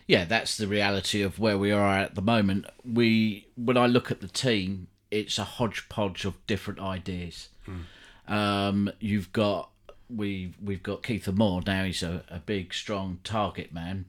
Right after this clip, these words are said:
Speaker 1: but we have players that go to the byline. We are inconsistent with our pressing.
Speaker 2: Hmm.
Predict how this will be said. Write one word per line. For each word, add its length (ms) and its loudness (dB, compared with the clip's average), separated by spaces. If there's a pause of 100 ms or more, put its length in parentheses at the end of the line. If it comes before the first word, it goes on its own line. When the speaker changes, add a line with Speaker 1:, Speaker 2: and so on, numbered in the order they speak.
Speaker 1:
but 280 -2
we 160 -2
have 200 -4
players 380 0
that 100 -6
go 120 -4
to 120 -8
the 80 -12
byline. 540 2 (840)
We 800 0 (200)
are 240 -2
inconsistent 880 -2
with 140 -6
our 120 -2
pressing. 640 -4 (420)
Speaker 2:
Hmm. 80 -10